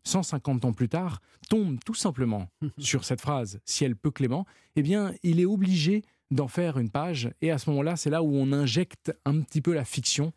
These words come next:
Speaker 1: dans, euh, une réalité qui, elle, est bien plus encadrée. Cette, euh, première démonstration devant Napoléon trois sera également désastreuse, et il faudra attendre une deuxième invitation pour que, pour la première fois, à la Villa Eugénie, à Biarritz,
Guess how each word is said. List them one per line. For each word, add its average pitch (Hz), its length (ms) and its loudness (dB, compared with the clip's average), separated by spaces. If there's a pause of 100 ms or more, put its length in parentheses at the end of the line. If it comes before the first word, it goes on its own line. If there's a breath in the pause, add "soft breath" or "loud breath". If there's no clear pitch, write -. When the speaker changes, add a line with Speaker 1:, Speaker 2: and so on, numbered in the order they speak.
(240)
Speaker 1:
dans, 131 500 0
euh, 110 220 -2
une 127 180 2
réalité 120 540 0
qui, 123 180 2
elle, 135 140 2
est 117 80 0
bien 123 240 0
plus 123 200 -2
encadrée. 101 440 -2 (560 soft breath)
Cette, - 420 0
euh, 127 240 2
première 165 460 -2
démonstration 139 560 -2
devant 117 260 0
Napoléon 120 380 0
trois 123 320 -4 (180)
sera 104 420 -2 (160)
également 135 440 2 (440)
désastreuse, 127 680 0 (260 soft breath)
et 160 80 2
il 139 100 4
faudra 127 300 -2
attendre 131 360 0
une 110 100 4
deuxième 147 400 0
invitation 117 500 -2
pour 123 160 -4
que, - 100 0
pour 117 160 -2
la 104 120 -2
première 131 320 -2
fois, 127 220 -4 (240 soft breath)
à 156 100 0
la 165 100 0
Villa 135 300 -2
Eugénie, 113 480 0 (220)
à 147 120 0
Biarritz, 135 600 -2